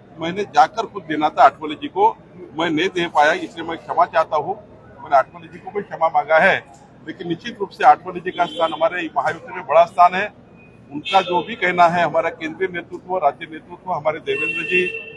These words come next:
निश्चित रूप से उससे निर्णय करेंगे। आठवले जी ठीक है, उनका, अ, वो समय थोड़ा मेरा जाने में गलती हुई है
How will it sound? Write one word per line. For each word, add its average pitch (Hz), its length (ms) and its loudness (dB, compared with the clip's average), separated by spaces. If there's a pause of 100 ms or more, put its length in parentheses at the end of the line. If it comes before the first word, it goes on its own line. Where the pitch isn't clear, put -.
निश्चित 208 320 -14
रूप 170 100 -14
से - 140 -20
उससे 165 220 -18
निर्णय 147 280 -10
करेंगे। 190 380 2 (680)
आठवले 160 360 -2
जी 190 260 -4
ठीक - 440 -16
है, 190 60 -2
उनका, 165 440 4 (260)
अ, 143 40 -10
वो 143 260 -8
समय 156 460 -4 (440)
थोड़ा 185 200 10
मेरा 165 260 -4
जाने 151 260 -2
में 160 140 -10
गलती 139 240 -10
हुई 196 180 -2
है 131 120 0